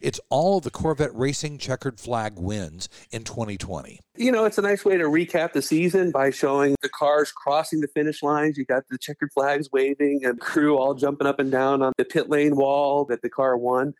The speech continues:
Speaker 2: We had six wins in twenty twenty. Five by the number three car, and then the number four car won at Sebring in July for the number six wins. Really cool little compilation there of wins from Mobil One to Grid.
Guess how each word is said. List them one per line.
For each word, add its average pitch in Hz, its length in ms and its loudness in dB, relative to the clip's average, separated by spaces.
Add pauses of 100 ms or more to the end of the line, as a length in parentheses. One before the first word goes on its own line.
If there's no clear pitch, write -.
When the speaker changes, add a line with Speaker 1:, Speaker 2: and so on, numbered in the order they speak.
(160)
Speaker 2:
We 170 140 2
had 160 220 0
six - 280 -4
wins 226 480 0 (100)
in 160 340 2
twenty 175 260 2
twenty. 180 380 0 (300)
Five 147 300 0
by 143 160 2
the 135 100 0
number 135 280 0
three 139 260 -4
car, 147 460 2
and 127 120 -2
then 123 300 -2
the 117 160 -2
number 123 160 -8
four 147 240 0
car 131 400 0
won 127 220 2
at 127 140 0
Sebring 131 460 2
in 120 120 0
July 123 420 2
for 131 160 0
the 120 100 0
number 117 280 -2
six - 320 -6
wins. 107 260 -8 (140)
Really 381 300 4
cool 254 220 2
little 208 200 2
compilation 180 720 0
there 175 300 2
of 143 400 2
wins 156 440 0
from 143 380 0
Mobil 143 260 0
One 143 160 0
to 135 80 -4
Grid. 143 400 2